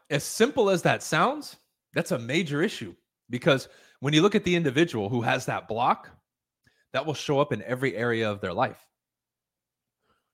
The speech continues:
As an example, the individual who cannot be honest with somebody else like that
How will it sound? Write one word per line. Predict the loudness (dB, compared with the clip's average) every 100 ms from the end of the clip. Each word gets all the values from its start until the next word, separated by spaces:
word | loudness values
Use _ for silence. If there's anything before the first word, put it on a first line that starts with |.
| _ -10
As | -8
an | -6
example, | 2 4 4 0 -6 _ _ _
the | -4 0
individual | 4 4 4 4 2
who | 2
cannot | -2 0 2
be | 2 0
honest | 2 2 2
with | 0
somebody | 2 4 4
else | 4 2 0
like | 0 4
that | 4 4